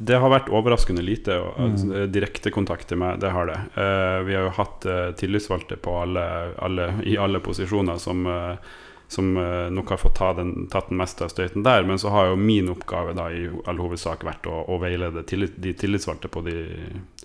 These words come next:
Speaker 1: ulike enhetene.
Speaker 2: Ja.
Speaker 1: Eh, og man s-, man, eh, hører jo om at, eh, det, som jeg s-, nevnte tidligere, er jo at, eh,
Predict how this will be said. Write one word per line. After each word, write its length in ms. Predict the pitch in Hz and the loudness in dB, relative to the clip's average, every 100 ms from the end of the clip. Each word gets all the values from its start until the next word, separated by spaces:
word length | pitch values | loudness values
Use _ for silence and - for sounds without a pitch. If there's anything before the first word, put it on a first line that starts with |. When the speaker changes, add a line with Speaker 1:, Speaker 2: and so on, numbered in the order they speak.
| - - - - | -20 -20 -18 -6
Speaker 1:
ulike 280 | 90 80 87 82 | -4 -4 -4 -2
enhetene. 380 | 87 85 - - - - 104 113 | -4 -6 -10 -18 -20 -20 -8 -2
Speaker 2:
Ja. 160 | 95 - - - - - - - - - | -2 -4 -14 -20 -20 -20 -20 -20 -20 -4
Speaker 1:
Eh, 340 | 104 95 87 80 | 0 2 0 -2
og 640 | 98 98 90 90 82 80 65 78 - | 0 2 2 0 0 -4 -6 -8 -4
man 160 | 92 95 | -2 -2
s-, 180 | - | -2
man, 280 | 101 95 90 90 | -2 0 0 0
eh, 200 | 92 90 | -2 0
hører 360 | 104 98 95 | 2 4 2
jo 300 | 87 90 98 - - | 0 -2 -4 -6 0
om 340 | 101 90 87 | 2 2 -2
at, 360 | 92 - - - | -4 -4 -8 -6
eh, 320 | 92 87 85 92 - - - - - - - - - - - - | -4 -2 -4 -6 -14 -20 -20 -20 -20 -20 -20 -20 -20 -20 -14 -4
det, 300 | 101 - 104 | -4 -2 2
som 140 | 110 | 4
jeg 60 | 98 | 4
s-, 80 | - | 2
nevnte 480 | 104 101 98 104 95 | 0 4 4 2 0
tidligere, 460 | - 107 107 92 92 | 0 4 4 4 2
er 240 | 92 90 | 2 2
jo 60 | 87 | 0
at, 240 | 92 - | -4 -2
eh, 200 | 95 87 | 0 0